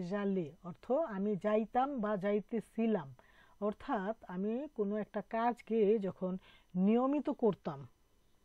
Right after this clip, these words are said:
এখন আমরা যাওয়া নিয়ে বলছি, যেহেতু আমি নিয়মিত যা-, যাইতাম কোথাও, সেই ক্ষেত্রে আমরা এই আম্পারফেটা ব্যবহার করব। তখন কিন্তু পাসে কম্পোজে হবে না।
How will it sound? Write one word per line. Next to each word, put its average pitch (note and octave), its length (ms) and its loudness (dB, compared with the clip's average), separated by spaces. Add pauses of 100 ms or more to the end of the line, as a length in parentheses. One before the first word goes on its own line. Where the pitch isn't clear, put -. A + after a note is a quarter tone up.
(840)
এখন G#3 180 -4
আমরা G#3+ 200 0
যাওয়া G#3+ 280 4
নিয়ে A#3+ 240 4
বলছি, F#3+ 200 -2
যেহেতু G#3+ 240 -2 (440)
আমি F#3+ 180 -4
নিয়মিত A#3 440 2 (120)
যা-, A3+ 260 2
যাইতাম G3+ 400 4
কোথাও, F#3+ 340 -6 (280)
সেই A3+ 320 4 (340)
ক্ষেত্রে A3+ 280 -4 (120)
আমরা G#3 280 -4 (440)
এই F#3 180 0 (340)
আম্পারফেটা G3+ 560 -2 (520)
ব্যবহার F#3 320 0
করব। C#3+ 240 -10 (640)
তখন G3+ 200 -4
কিন্তু G#3+ 300 -4 (480)
পাসে A3+ 240 0
কম্পোজে E3+ 420 -4
হবে D#3+ 260 -6
না। C#3 140 -14